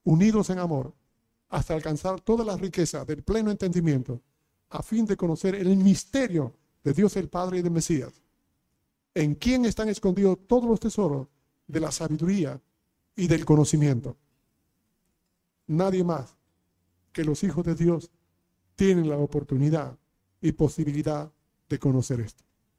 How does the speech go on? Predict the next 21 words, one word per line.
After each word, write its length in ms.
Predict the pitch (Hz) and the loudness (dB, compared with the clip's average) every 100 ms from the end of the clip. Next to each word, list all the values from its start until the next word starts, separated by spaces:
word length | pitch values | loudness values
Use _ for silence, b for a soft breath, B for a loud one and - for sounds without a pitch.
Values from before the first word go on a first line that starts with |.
| _ _ _ | _ _ _
Vamos 320 | 143 147 131 127 | -4 -2 -2 -6
a 40 | |
orar. 200 | 120 123 _ _ _ _ _ _ _ _ _ | -10 -14 _ _ _ _ _ _ _ _ _
Bendito 400 | 131 143 170 165 | -4 -2 0 0
Dios, 260 | 143 170 170 _ _ _ _ | 2 0 -2 _ _ _ _
te 100 | 139 | -2
damos 280 | 156 190 165 | 0 0 0
gracias 360 | 175 170 175 165 | -2 -4 -4 -4
en 60 | |
el 100 | 151 | 0
nombre 260 | 165 170 165 | 2 0 -2
de 120 | 147 | -4
Yeshua 400 | 147 - 214 220 | -4 -4 -4 -4
por 200 | - 151 | -4 -4
esta 200 | 143 151 | -4 -8
tu 120 | 135 | -10
palabra. 460 | 139 127 127 131 - _ _ _ _ _ _ | -10 -10 -10 -12 -18 _ _ _ _ _ _
Gracias 420 | - 175 196 196 - | -6 -2 -2 -4 -4
por 200 | 170 165 | -6 -4
tu 120 | 208 | -2
bendición. 500 | 170 139 - 123 | -2 -2 -6 -10